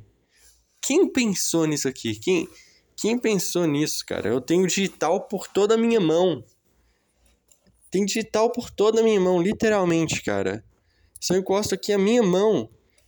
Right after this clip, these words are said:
ele tenta reconhecer como uma digital. Minha mão tá cheia de digital. E eles acham que eu tô tentando desbloquear o celular.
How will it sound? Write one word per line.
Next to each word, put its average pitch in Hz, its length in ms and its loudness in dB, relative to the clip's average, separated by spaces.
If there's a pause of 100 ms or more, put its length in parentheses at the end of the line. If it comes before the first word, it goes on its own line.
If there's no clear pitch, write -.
(240)
ele 165 160 -4
tenta 202 260 -2
reconhecer 180 1120 -2
como 185 200 0
uma 185 140 2
digital. 175 720 -2
Minha 160 180 0
mão 175 320 0
tá 208 220 -4
cheia 208 480 -2
de 185 120 0
digital. 165 680 -4 (1400)
E 185 100 -2
eles 214 240 2
acham 190 320 0
que 226 120 -8
eu - 40 -8
tô 220 100 -2
tentando 208 340 -2
desbloquear 214 580 0
o 226 40 -2
celular. 214 540 0